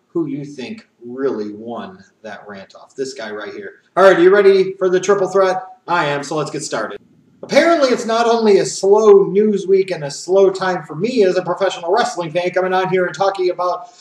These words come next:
that topic here on YouTube. It's also a slow time <laughs> for the W W E, where they're also dragging the bottom of the barrel trying to find, uh, topics for D V Ds and topics for content for their precious W W E network.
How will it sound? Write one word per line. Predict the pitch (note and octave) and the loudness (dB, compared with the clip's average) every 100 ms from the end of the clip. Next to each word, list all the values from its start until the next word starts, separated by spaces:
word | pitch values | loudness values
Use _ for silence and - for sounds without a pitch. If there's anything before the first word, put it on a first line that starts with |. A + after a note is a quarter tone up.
| _ | _
that | F3 F3+ F3+ | -4 -4 -4
topic | F#3 F#3 F3+ - | -4 -4 -6 -2
here | F3+ E3+ | 0 0
on | D#3 D3+ | -2 -6
YouTube. | F#3 A3 G#3+ F#3 E3+ D#3 - _ _ - | -4 -6 0 4 4 2 -4 _ _ -2
It's | G#3 G#3 | 0 4
also | G#3+ A3+ A3 G#3+ | 4 4 4 4
a | G3 | 2
slow | - G3+ G#3 | 2 4 4
time | G3 G3 F#3 - | 4 0 -2 -2
<laughs> | |
for | A3 G3+ | 2 4
the | F#3+ - | 4 2
W | F3+ F#3 F#3+ F#3 | -2 -2 -2 -4
W | D#3+ F#3+ F3+ E3+ F3 F#3+ | 2 2 2 -4 0 4
E, | F3+ D3 - - | 4 0 -6 -4
where | F3+ F3+ | 0 2
they're | G#3 G#3 | 2 2
also | G#3 G#3+ G#3 F#3 E3 D3 | 2 2 0 0 -2 -10
dragging | - E3 F#3 F#3 F3+ F3 E3 | -8 -4 0 0 -2 -6 -8
the | D#3 | -6
bottom | D#3+ F3 F3 E3 | 0 2 2 -2
of | D#3+ | -6
the | |
barrel | D3+ E3 E3+ D#3+ D#3 | -8 -6 -4 -4 -6
trying | E3+ E3+ E3 | -8 -8 -10
to | D3 | -12
find, | - E3+ E3+ D#3+ D3 - _ _ | -8 -6 -6 -8 -12 -16 _ _
uh, | C3 C3 | -18 -16
topics | B2+ - - - E3 - | -14 -6 -4 -4 -6 -8
for | - C#3 | -4 -4
D | C3 F3 | -2 -4
V | D#3+ | -4
Ds | E3 E3+ E3 D3 | -2 -2 -2 -4
and | C#3+ C3+ | -10 -10
topics | - D#3 D#3+ D#3+ D#3 - - | -12 -8 -6 -6 -10 -12 -8
for | C#3 | -8
content | C3 E3 E3 D#3+ E3 D#3 | -6 -8 -8 -8 -10 -10
for | D3+ E3 | -8 -8
their | D#3 E3 D3+ | -6 -8 -10
precious | - E3 D3 D3 C#3 | -12 -10 -10 -10 -8
W | D3+ C#3+ C#3+ C#3 | -6 -4 -6 -6
W | C#3 C3+ C3+ | -8 -6 -8
E | C3+ C3+ | -8 -8
network. | C3+ C3 A#2 | -10 -10 -10